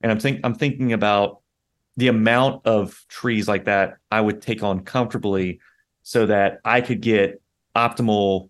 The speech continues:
design work in. And fifteen for me, running the nursery and also maintaining my personal collection of, uh, developed trees, and then thinking about adding on trees that I'm going to grow from,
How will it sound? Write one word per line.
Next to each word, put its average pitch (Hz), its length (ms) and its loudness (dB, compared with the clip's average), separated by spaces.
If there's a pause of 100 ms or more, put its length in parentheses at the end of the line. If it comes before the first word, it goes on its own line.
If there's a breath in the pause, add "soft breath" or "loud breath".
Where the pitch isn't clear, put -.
design 107 400 0
work 95 260 -4
in. 95 460 -2 (460)
And 104 200 0
fifteen 117 960 -2 (260)
for 117 140 0
me, 98 520 0 (480)
running 127 380 2
the 104 80 0
nursery 110 640 -2 (420)
and 123 260 2
also 117 320 2
maintaining 107 560 0
my 98 260 0
personal 117 800 -2 (160)
collection 113 420 0
of, 101 160 -2
uh, - 40 -4
developed 104 420 -2
trees, 104 480 -4 (420 soft breath)
and 113 240 2
then 143 200 0
thinking 143 260 -2
about 113 220 0
adding 113 280 2
on 104 320 2
trees 127 380 -2
that 104 100 0
I'm 110 160 0
going 110 220 0
to 110 140 -6
grow 110 420 -2
from, 98 500 -4